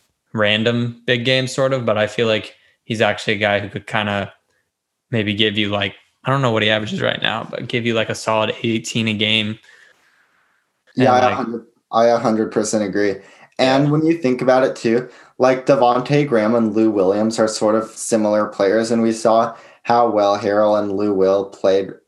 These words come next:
Speaker 2: together and how well that
Speaker 1: That's
Speaker 2: sort of
Speaker 1: facts.
Speaker 2: pick and roll combo worked. So I definitely think that's something that could be repeated in Charlotte. So I
Speaker 1: That's
Speaker 2: definitely
Speaker 1: facts.
Speaker 2: I think Harrell would, I think Harrell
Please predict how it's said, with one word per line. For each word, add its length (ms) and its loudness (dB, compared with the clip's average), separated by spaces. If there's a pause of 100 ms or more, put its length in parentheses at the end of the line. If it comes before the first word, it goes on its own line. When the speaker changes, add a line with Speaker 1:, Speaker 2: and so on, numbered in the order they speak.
Speaker 2:
together 340 2
and 100 -2
how 360 0 (240)
well 200 2
that 100 2
Speaker 1:
That's 120 -2
Speaker 2:
sort 120 0
of 80 0
Speaker 1:
facts. 100 -4 (100)
Speaker 2:
pick 40 -4
and 80 -4
roll 200 2
combo 440 0
worked. 300 -2
So 120 0
I 120 2
definitely 440 -2
think 240 -6
that's 220 0
something 300 -4
that 140 -2
could 120 -8
be 100 -2
repeated 680 -2 (340)
in 160 -6
Charlotte. 600 0
So 160 -2
I 100 4
Speaker 1:
That's 160 0
Speaker 2:
definitely 280 -2
Speaker 1:
facts. 280 -14 (440)
Speaker 2:
I 140 4
think 200 0
Harrell 440 2
would, 400 -4 (720)
I 140 4
think 200 -2
Harrell 460 -2